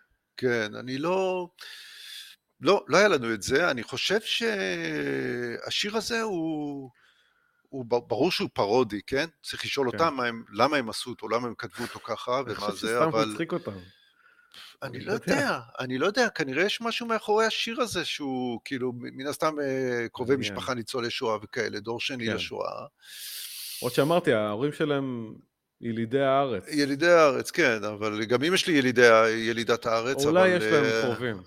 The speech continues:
Speaker 1: כן,
Speaker 2: זה
Speaker 1: המשפחה
Speaker 2: סביר
Speaker 1: שלה
Speaker 2: להניח.
Speaker 1: מסלוניקי, כולה, המשפחה
Speaker 2: כן.
Speaker 1: של, אה, אבא שלה, אני, נכחדה כולה באושוויץ.
Speaker 2: כן,
Speaker 1: אז,
Speaker 2: ברור.
Speaker 1: אה, מי שלא עלה, לא עלה לארץ לפני.
Speaker 2: כן.
Speaker 1: אז, אה, מעניין, מעניין, כאילו, זה לא שיר פשוט,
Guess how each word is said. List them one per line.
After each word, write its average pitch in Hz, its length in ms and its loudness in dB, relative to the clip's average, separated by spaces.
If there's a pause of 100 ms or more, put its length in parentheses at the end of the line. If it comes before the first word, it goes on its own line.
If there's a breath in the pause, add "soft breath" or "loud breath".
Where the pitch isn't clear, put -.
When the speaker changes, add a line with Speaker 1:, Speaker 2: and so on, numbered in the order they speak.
(140)
Speaker 1:
כן, 190 240 6
Speaker 2:
זה 131 60 2
Speaker 1:
המשפחה 110 280 -4
Speaker 2:
סביר 131 120 0
Speaker 1:
שלה 107 180 2
Speaker 2:
להניח. 120 140 -4
Speaker 1:
מסלוניקי, 139 560 -2
כולה, 123 640 -2
המשפחה 113 340 -8
Speaker 2:
כן. - 60 -6
Speaker 1:
של, 117 320 -6
אה, 110 220 0
אבא 113 120 -4
שלה, 101 640 -8 (140)
אני, 104 140 -18 (380)
נכחדה 104 320 -6
כולה 113 300 -4
באושוויץ. 107 720 -4 (440 loud breath)
Speaker 2:
כן, 101 100 -10
Speaker 1:
אז, - 140 -8
Speaker 2:
ברור. 92 260 -8
Speaker 1:
אה, 110 540 -2
מי 117 60 -8
שלא 117 360 2
עלה, 113 300 2
לא 113 200 -2
עלה 113 160 0
לארץ 110 440 -2
לפני. 113 260 -12 (840 loud breath)
Speaker 2:
כן. - 60 -10
Speaker 1:
אז, 104 340 -6
אה, 117 260 -2
מעניין, 330 460 -4
מעניין, 185 320 -4
כאילו, 120 200 -6
זה 107 120 2
לא 185 120 2
שיר 233 400 -2
פשוט, 175 640 -6